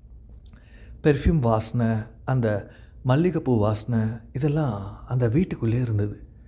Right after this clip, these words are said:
எனக்கு அந்த வாசனை பார்த்ததும், "என்னடா இவ்வளோ நல்லா இருக்காளே" அப்படின்னு சொல்லிட்டு நானும் ரொம்பவே யோசிக்க ஆரம்பிச்சேன். சரி, அவங்க கொடுத்த பலகாரம்லாம் சாப்பிட்டு,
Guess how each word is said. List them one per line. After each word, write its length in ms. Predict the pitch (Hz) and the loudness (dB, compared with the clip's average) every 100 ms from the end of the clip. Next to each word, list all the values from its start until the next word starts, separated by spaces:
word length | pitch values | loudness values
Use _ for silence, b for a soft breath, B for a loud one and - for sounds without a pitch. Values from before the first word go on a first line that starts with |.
| b b b b | b b b b
எனக்கு 240 | 185 185 | 2 2
அந்த 140 | 147 120 | 2 2
வாசனை 480 | 131 180 196 170 | 2 0 0 -2
பார்த்ததும், 720 | - 127 127 123 123 95 104 - - - | 0 -2 0 -2 -2 -4 -6 -12 -10 -4
"என்னடா 600 | 160 196 135 123 123 - B B - - | 2 2 2 0 -2 -6 B B -14 -2
இவ்வளோ 300 | 143 196 156 | 0 0 0
நல்லா 280 | 127 127 135 | 0 0 -2
இருக்காளே" 460 | 123 117 110 113 | -4 -2 0 0
அப்படின்னு 200 | 110 113 | 0 -2
சொல்லிட்டு 600 | 110 127 131 165 123 - B B B - | -2 -2 -2 0 0 0 B B B -2
நானும் 600 | 165 175 147 95 101 - - - | 0 2 0 -2 -6 -14 -18 -8
ரொம்பவே 760 | 135 160 165 147 101 98 - - - | -4 -2 -2 -2 -2 -6 -14 -20 -10
யோசிக்க 420 | 151 170 165 156 - 117 | -4 -4 -4 -6 -6 -4
ஆரம்பிச்சேன். 400 | 107 104 98 - - b b b b b b b b | -4 -4 -10 -14 -20 b b b b b b b b
சரி, 260 | - 202 | -2 0
அவங்க 260 | 185 160 143 | 2 0 0
கொடுத்த 340 | 165 - 175 - | -4 -4 -6 -2
பலகாரம்லாம் 680 | 147 160 139 127 131 113 | -2 0 0 0 0 -2
சாப்பிட்டு, 920 | 101 - 123 123 113 - 107 95 - | -4 -4 -4 -4 -6 -2 -2 -2 -10